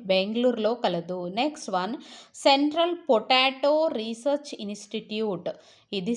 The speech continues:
సిమ్లాలో కలదు. అదేవిధంగా తేయాకు పరిశోధనా కేంద్రం అస్సాం రాష్ట్రంలో కలదు. నెక్స్ట్ వన్, Central Marine Fisheries Research Institute. కేరళ రాష్ట్రంలోని కొచ్చిలో కలదు.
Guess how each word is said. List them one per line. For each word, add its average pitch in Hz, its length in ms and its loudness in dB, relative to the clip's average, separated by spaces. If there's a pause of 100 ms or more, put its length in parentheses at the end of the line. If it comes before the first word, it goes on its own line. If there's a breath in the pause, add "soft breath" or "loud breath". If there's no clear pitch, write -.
(140)
సిమ్లాలో 277 580 4 (140)
కలదు. 185 340 -2 (760 soft breath)
అదేవిధంగా 226 600 2 (500 loud breath)
తేయాకు 294 720 6
పరిశోధనా 247 640 -4 (160)
కేంద్రం 190 440 -6 (240)
అస్సాం 254 400 -2 (100)
రాష్ట్రంలో 190 520 -4 (120)
కలదు. 170 340 -2 (280)
నెక్స్ట్ 262 380 -2
వన్, 185 180 -2 (500 loud breath)
Central 277 500 4 (220)
Marine 233 520 2 (120)
Fisheries 240 640 -6 (160)
Research 262 500 -2 (180)
Institute. 196 800 -6 (440 loud breath)
కేరళ 240 300 6 (140)
రాష్ట్రంలోని 202 680 -4 (240)
కొచ్చిలో 254 540 0 (120)
కలదు. 175 380 -4